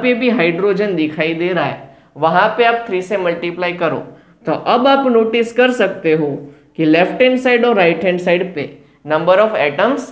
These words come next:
equal हो चुके हैं। That means हमारा ये जो equation है वो balance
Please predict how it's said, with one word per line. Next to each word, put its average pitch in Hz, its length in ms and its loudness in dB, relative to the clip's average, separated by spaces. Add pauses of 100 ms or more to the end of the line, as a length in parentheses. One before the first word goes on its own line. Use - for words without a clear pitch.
(160)
equal 196 460 0
हो 147 120 0
चुके 135 300 -10
हैं। 139 220 -10 (380)
That 175 340 0
means 233 280 2 (420)
हमारा 233 400 2
ये 247 220 2
जो 240 180 4
equation 156 560 -4
है 147 180 -2
वो 170 180 2 (440)
balance 180 500 2